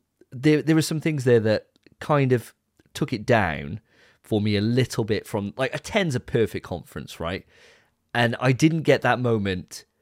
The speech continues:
I got wowed loads, but I didn't have that moment that I was like, I finished it and I was like, "Oh my God." Like, "Oh my God." Like,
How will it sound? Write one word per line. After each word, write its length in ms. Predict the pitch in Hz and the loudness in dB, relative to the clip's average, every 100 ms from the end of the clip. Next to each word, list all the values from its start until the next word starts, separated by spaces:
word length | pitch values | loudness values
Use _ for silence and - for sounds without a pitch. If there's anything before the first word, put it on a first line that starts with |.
| _ _ - | _ _ -2
I 120 | 135 | 2
got 160 | 180 160 | 2 2
wowed 580 | 120 170 127 87 104 | 4 4 4 -2 -4
loads, 580 | 110 104 87 73 - - - _ _ _ | 0 0 0 -4 -10 -14 -18 _ _ _
but 100 | - | 0
I 20 | |
didn't 220 | 123 147 147 | 0 0 0
have 100 | 127 | 2
that 120 | 127 | 4
moment 360 | 120 110 101 | 4 2 0
that 100 | 92 | -2
I 80 | 92 | -2
was 160 | 95 95 | -2 -2
like, 160 | 90 - | -4 -6
I 40 | |
finished 320 | - 107 - | -6 -6 -4
it 40 | 85 | -6
and 100 | 90 | -6
I 40 | |
was 140 | 90 | -6
like, 180 | 82 - - - - _ _ | -8 -10 -12 -20 -20 _ _
"Oh 320 | - - - - | -14 -12 -10 -12
my 300 | - - - - _ | -16 -18 -20 -20 _
God." 500 | - 104 - - - - _ _ | -2 -2 -4 -10 -16 -20 _ _
Like, 280 | 92 87 - _ | -4 -4 -6 _
"Oh 440 | 139 123 117 117 | 2 4 2 0
my 420 | 107 104 92 90 95 _ | -2 -2 -2 -2 -6 _
God." 340 | 147 110 92 - - - | 4 4 2 -6 -18 0
Like, 240 | 139 147 | 2 2